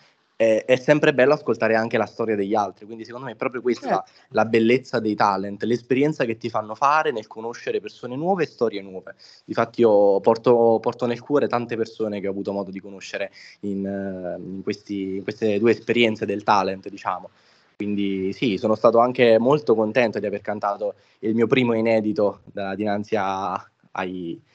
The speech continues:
Speaker 1: ai giudici, diciamo, che hanno
Speaker 2: Sì.
Speaker 1: fatto anche dei complimenti e sono, sono rimasto soddisfatto, perché comunque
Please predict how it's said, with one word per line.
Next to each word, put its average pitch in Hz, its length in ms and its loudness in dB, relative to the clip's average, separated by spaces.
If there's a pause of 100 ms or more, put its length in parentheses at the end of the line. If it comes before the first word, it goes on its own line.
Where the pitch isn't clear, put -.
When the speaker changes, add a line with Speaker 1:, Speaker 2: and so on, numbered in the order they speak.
(140)
Speaker 1:
ai 107 180 6
giudici, 98 440 2
diciamo, 110 600 0
che - 120 -6
hanno 98 520 2
Speaker 2:
Sì. 92 120 0
Speaker 1:
fatto 120 280 4
anche 120 240 2
dei 107 120 6
complimenti 123 580 2
e - 20 -6
sono, 92 340 -6
sono 98 160 -6
rimasto 101 320 -4
soddisfatto, 101 600 -4
perché 98 200 -6
comunque 107 440 -2